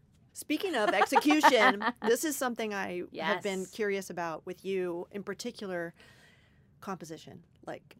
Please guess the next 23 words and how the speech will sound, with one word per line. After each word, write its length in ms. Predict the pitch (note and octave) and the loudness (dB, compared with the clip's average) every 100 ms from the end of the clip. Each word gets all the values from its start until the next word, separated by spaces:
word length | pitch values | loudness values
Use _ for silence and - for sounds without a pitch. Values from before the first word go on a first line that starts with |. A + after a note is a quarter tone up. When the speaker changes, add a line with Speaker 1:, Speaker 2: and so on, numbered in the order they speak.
| _ G#3 | _ -4
Speaker 1:
the 140 | G#3 | -2
idea 360 | - G3+ C4+ C4+ | 0 0 2 2
Speaker 2:
Mm-hmm. 100 | G#3 | 2
Speaker 1:
of 120 | G3+ | -2
composing 680 | - F#3+ - F#3+ F#3 F#3 F3 - | -8 -12 -6 -6 -6 -8 -10 -12
a 120 | D#3+ _ _ _ _ _ _ _ | -12 _ _ _ _ _ _ _
dance 500 | - D#3+ - - - _ _ _ _ _ _ _ | -8 -8 -10 -16 -18 _ _ _ _ _ _ _
is 80 | A3+ A3 | -2 0
Speaker 2:
Yes. 60 | |
Speaker 1:
so 440 | - - A#3 A#3 B3+ | -2 0 2 4 2
clear 580 | - - A3 F3+ D#3 D3+ - | -6 -4 -2 0 -2 -8 -8
in 140 | F#3 | -8
your 140 | E3 | -6
work 360 | E3+ - - - - _ _ | -8 -12 -12 -20 -20 _ _
because 460 | F#3+ - G3 F3+ F3 | -10 -8 -6 -6 -4
of 120 | E3+ | -6
all, 420 | - F3 F3 E3+ - | -4 -4 -4 -8 -10
like 160 | E3+ E3+ | -12 -10
we 60 | |
mentioned 260 | E3+ E3 D#3+ | -10 -12 -16
before, 240 | D#3 E3 | -12 -10
the 80 | D#3 | -8
layers 580 | E3 E3 D#3 D3+ D#3 | -8 -8 -8 -10 -12